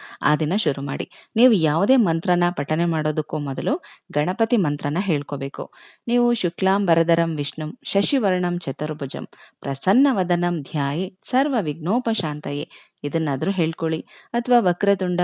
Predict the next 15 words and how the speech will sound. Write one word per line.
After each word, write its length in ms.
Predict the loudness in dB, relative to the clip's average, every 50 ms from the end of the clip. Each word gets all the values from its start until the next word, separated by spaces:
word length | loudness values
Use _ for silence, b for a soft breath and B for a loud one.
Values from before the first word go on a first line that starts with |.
| 2 0
ಮಹಾಕಾಯ" 580 | 0 -2 -2 -2 -4 -4 -4 -4 -4 -4 -4 -6 -10 b b b b b _ -2
ಈ 100 | -2 0
ಒಂದು 240 | 0 0 0 0 0
ಗಣಪತಿ 440 | 0 -2 -2 -2 -4 -4 -2 -2 -2
ಮಂತ್ರನಾದ್ರೂ 580 | 0 -2 -2 -4 -4 -4 -4 -2 -2 -2 0
ಹೇಳ್ಕೊಂಡು 640 | 2 4 6 6 6 6 4 0 -4 -4 -4 -4 -8 -8 B B B B B B _ -2 -2
ಆಮೇಲೆ 480 | 0 0 -2 -2 -2 -2 0 0 -2 -4 -4 _ -12
ಶುರು 280 | -2 0 0 0 0
ಮಾಡ್ಬೇಕು. 520 | -2 -4 -6 -8 -8 -10 -10 -8 -8 -8 -10 b b b b b b b -8
ಆಮೇಲೆ 360 | -8 -6 -6 -4 -2 -2 -2
ಹನುಮಾನ್ 460 | 0 0 -2 -2 -2 -2 -4 -4 -4
ಚಾಲೀಸನ್ನ 560 | -4 -6 -6 -4 -6 -6 -4 -4 -4 -2 -4 -4 -6 B B B B B _
ಓದೋದಕ್ಕೆ 480 | -2 2 2 4 2 2 0 0 0 0
ಶುರು 260 | 0 0 -2 -2 -2
ಮಾಡಿ. 280 | -4 -6 -6 -6 -8